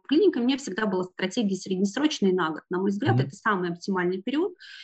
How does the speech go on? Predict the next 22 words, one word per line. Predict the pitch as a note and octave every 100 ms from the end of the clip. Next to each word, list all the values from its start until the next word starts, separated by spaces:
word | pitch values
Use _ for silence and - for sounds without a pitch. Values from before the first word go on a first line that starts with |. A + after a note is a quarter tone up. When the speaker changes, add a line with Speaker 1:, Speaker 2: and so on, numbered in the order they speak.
| -
Speaker 1:
ввиду | G#3 G3+ A3+
нашей | A#3+ - G3
экономической | G3+ G3+ G#3 G3+ - F#3
нестабильности | F#3+ - F#3 F#3+ F3+ - F#3
в |
России | G3+ G3+ - F#4 A#3
и | G3
определённых | G3 G3 G3 F#3+ F#3 F3+
геополитических | F3+ F3 F3+ F#3 F3+ - - - A3+
рисков. | C#4+ - - - - - - -
Больше | G#3 C#4+ C#4+
планировать | G#3 G3+ A3+ B3+ F#3+ -
просто | G3 G3 F#3
я, | F3+ F#3 F3+
честно | - G#3+ G3+
говоря, | F3+ F3
смысла | F#3+ F3+ F3
не | F3+ F#3
вижу, | D4+ D#4 G#3+ F#3 F3 E3+ -
потому | F3 G3+
что | -
это | - G#3 G3+ F#3 F3 -